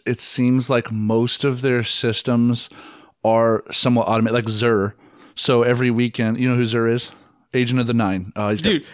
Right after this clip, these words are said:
Speaker 1: penis,
Speaker 2: he's,
Speaker 1: penis face man.
Speaker 2: he's, he's not Destiny at
Speaker 1: It's
Speaker 2: all.
Speaker 1: not as big of a deal. He's not as big of a deal now, but he's a weekend vendor.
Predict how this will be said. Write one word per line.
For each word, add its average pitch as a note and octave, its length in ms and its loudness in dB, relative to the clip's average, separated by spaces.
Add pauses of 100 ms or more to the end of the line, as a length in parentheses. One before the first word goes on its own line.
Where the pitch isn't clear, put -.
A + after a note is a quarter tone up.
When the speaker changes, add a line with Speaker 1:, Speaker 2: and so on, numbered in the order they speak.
Speaker 1:
penis, B2+ 340 4
Speaker 2:
he's, A3 180 4
Speaker 1:
penis A#2 240 4
face G#2+ 300 0
man. G2+ 160 -2
Speaker 2:
he's, F#3+ 320 2
he's F#3 340 -2
not F3 220 -2
Destiny D#3 400 -4
at C#3 100 -4
Speaker 1:
It's C3 160 0
Speaker 2:
all. D3 120 2
Speaker 1:
not E3+ 40 4
as D3 80 2
big C#3 200 0
of C3+ 100 0
a A#2+ 40 0
deal. A#2+ 240 0
He's C3+ 180 -2
not C3 100 0
as A#2 80 -2
big A#2 140 -2
of G#2+ 80 -2
a - 20 -2
deal G#2+ 180 0
now, F#2+ 220 0
but G#2 300 -2 (240)
he's G#2+ 100 -4
a A2 80 -2
weekend A2+ 380 -2
vendor. F#2 360 -6